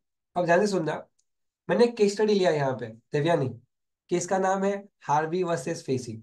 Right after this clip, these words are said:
क्या नाम है? Harvey versus Facey। Harvey versus Facey।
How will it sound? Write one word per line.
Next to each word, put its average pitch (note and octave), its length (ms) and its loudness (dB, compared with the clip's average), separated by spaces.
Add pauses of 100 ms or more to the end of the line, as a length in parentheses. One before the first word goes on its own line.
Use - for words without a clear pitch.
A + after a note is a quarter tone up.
(140)
क्या D#3+ 140 2
नाम E3 220 4
है? E3+ 160 0 (760)
Harvey D#3 420 4
versus D#3 460 -4
Facey। A2+ 380 -8 (180)
Harvey B2 840 2 (300)
versus D3+ 540 -4
Facey। C#3 460 -6